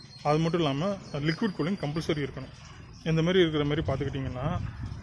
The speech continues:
அஹ், உங்களால long travel நல்லா பண்ண முடியும். அது மட்டும் இல்லாம பெர்ஃபார்மன்ஸுக்கும்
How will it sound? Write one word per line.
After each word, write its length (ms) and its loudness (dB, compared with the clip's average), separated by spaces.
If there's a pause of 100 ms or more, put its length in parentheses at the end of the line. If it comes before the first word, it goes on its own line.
(140)
அஹ், 480 2
உங்களால 640 4
long 220 2
travel 380 2 (540)
நல்லா 180 6
பண்ண 180 0
முடியும். 280 -6 (720)
அது 140 6
மட்டும் 200 2
இல்லாம 140 0
பெர்ஃபார்மன்ஸுக்கும் 640 2